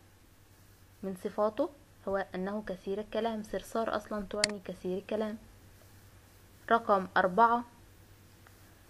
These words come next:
هي عملية تهدف إلى تغيير موقف أو سلوك شخص أو مجموعة ما تجاه بعض الأحداث أو الأفكار أو المواقف أو الأشخاص مما سبق تعريف لي. طبعًا ده الإقناع،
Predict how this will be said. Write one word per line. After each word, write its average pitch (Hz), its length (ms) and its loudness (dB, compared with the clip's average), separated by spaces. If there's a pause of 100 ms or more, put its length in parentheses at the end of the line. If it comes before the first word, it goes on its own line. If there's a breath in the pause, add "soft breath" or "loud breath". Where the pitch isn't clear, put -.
(300)
هي 220 140 10
عملية 226 760 6
تهدف 254 440 0
إلى 233 260 4
تغيير 220 480 2
موقف 214 500 2
أو 247 200 2
سلوك 233 400 0
شخص - 360 0
أو 247 220 6
مجموعة 226 680 0
ما 190 220 -2 (500 soft breath)
تجاه 247 360 4
بعض 233 360 4
الأحداث 190 840 2
أو 254 160 6
الأفكار 220 680 2
أو 254 140 6
المواقف 226 540 2 (140)
أو 247 140 4
الأشخاص - 500 0 (840 loud breath)
مما 254 380 2
سبق 233 480 2 (260)
تعريف 208 520 0
لي. 233 240 -4 (460)
طبعًا 190 300 -4
ده 208 80 0
الإقناع، 214 500 -4